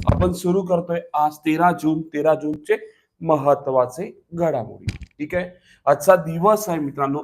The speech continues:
इंटरनॅशनल ॲलि-, अल्बानिझम अवेअरनेस डे. लक्षात ठेवा, ठीक आहे, अल्बानिझम अवेअरनेस डे आजचा, लक्षात ठेवा. तेरा जून हा दिवस आपण त्यासाठी साजरा केला जातो. ओके,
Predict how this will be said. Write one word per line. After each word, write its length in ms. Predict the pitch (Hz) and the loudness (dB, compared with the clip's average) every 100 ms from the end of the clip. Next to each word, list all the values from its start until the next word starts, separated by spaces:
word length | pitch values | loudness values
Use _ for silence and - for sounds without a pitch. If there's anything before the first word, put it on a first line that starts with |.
| 143 | -6
इंटरनॅशनल 1040 | 143 147 151 156 160 - 190 170 143 131 - _ _ _ | -6 -4 0 2 0 -8 -2 2 2 0 -8 _ _ _
ॲलि-, 400 | 131 151 170 - _ _ _ _ _ | 0 0 -2 -10 _ _ _ _ _
अल्बानिझम 960 | 139 151 156 180 185 185 165 180 135 135 - | -2 0 2 2 2 -2 0 0 0 -6 -4
अवेअरनेस 720 | 139 151 156 165 170 170 - | -2 0 0 0 -2 -4 -10
डे. 420 | - 120 101 95 101 | -12 -10 -10 -12 -12
लक्षात 320 | 123 135 156 | -12 -10 -14
ठेवा, 440 | 151 147 143 143 - _ | -14 -10 -8 -8 -10 _
ठीक 200 | 143 - | -16 -10
आहे, 100 | 156 156 _ _ _ _ | -10 -10 _ _ _ _
अल्बानिझम 600 | 127 139 151 151 147 175 175 - | 0 2 2 0 -2 -4 -4 -6
अवेअरनेस 520 | 131 143 147 165 160 139 | -2 0 0 -4 -6 -6
डे 140 | 143 | -2
आजचा, 360 | 123 120 - 135 | -2 -4 -4 -4
लक्षात 300 | 127 - 135 | -2 -4 -6
ठेवा. 280 | - 139 | -4 -6
तेरा 400 | 143 - 131 170 | -6 -6 2 4
जून 320 | 180 131 147 143 | 4 0 -4 -2
हा 160 | 135 | -4
दिवस 360 | 131 131 139 127 | -4 -4 -4 -4
आपण 240 | 120 185 - - _ _ - | -4 -4 -4 -12 _ _ 0
त्यासाठी 400 | 135 143 135 170 | 2 2 -2 -4
साजरा 480 | - 127 117 131 | 4 4 4 0
केला 360 | 147 - 117 139 - 165 | -2 -2 -4 -4 -6 -14
जातो. 520 | 151 165 127 - - _ | 4 6 6 0 -14 _
ओके, 600 | 117 - 196 233 - - | -12 0 4 4 0 -16